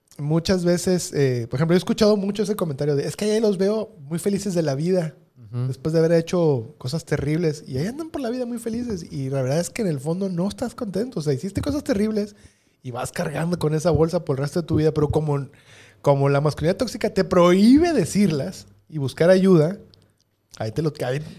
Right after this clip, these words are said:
Speaker 1: ahí te lo llevas, ahí
Speaker 2: Bueno,
Speaker 1: te lo
Speaker 2: sí,
Speaker 1: llevas.
Speaker 2: ahí, ahí hay que aclarar algo. No es justificación, güey.
Speaker 1: No, no, no, no es
Speaker 2: Ya la, o sea,
Speaker 1: justificación,
Speaker 2: ya,
Speaker 1: pero,
Speaker 2: ya, ya
Speaker 1: pero
Speaker 2: hiciste algo, también hay que responsabilizarse,
Speaker 1: No, no,
Speaker 2: ¿no?
Speaker 1: no, no estoy hablando de la responsabilidad y de, y de, y de las consecuencias. Estoy hablando de que,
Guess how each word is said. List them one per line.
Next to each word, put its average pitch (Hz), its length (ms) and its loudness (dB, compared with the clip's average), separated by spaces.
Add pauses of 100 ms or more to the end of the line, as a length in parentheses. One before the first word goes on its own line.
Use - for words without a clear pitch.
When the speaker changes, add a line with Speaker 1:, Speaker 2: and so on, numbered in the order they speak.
(120)
Speaker 1:
ahí 151 100 -6
te 214 80 -2
lo 254 60 4
llevas, 262 200 6
ahí 330 60 0
Speaker 2:
Bueno, 160 200 4
Speaker 1:
te 135 40 6
lo - 20 4
Speaker 2:
sí, 120 60 6
Speaker 1:
llevas. 165 200 6
Speaker 2:
ahí, 143 160 2
ahí 131 180 4
hay 139 120 4
que - 100 -6
aclarar 160 400 6
algo. 131 180 2
No 113 320 2
es 139 200 2
justificación, 139 840 -4
güey. 101 200 -2
Speaker 1:
No, 214 220 6
no, 240 140 0
no, 202 160 2
no - 80 -2
es - 80 0
Speaker 2:
Ya - 40 0
la, 120 60 0
o - 40 2
sea, 269 60 0
Speaker 1:
justificación, - 460 2
Speaker 2:
ya, 113 160 2
Speaker 1:
pero, 180 240 6
Speaker 2:
ya, 143 60 -2
ya 131 140 0
Speaker 1:
pero 170 120 8
Speaker 2:
hiciste 160 260 6
algo, 202 480 2 (140)
también 120 220 -2
hay 139 80 -4
que 170 100 -6
responsabilizarse, 117 680 -4
Speaker 1:
No, 220 160 8
no, 226 120 4
Speaker 2:
¿no? 214 180 6
Speaker 1:
no, - 20 -2
no 147 120 0
estoy 180 160 0
hablando 233 220 2
de 226 60 4
la 170 120 6
responsabilidad 143 540 0
y 180 100 4
de, 156 140 0
y 123 140 -8
de, 117 280 -8
y 117 140 -10
de 110 120 -8
las 107 240 -12
consecuencias. 123 540 -4
Estoy 131 220 -6
hablando 170 460 -2
de 139 180 -4
que, 127 320 -8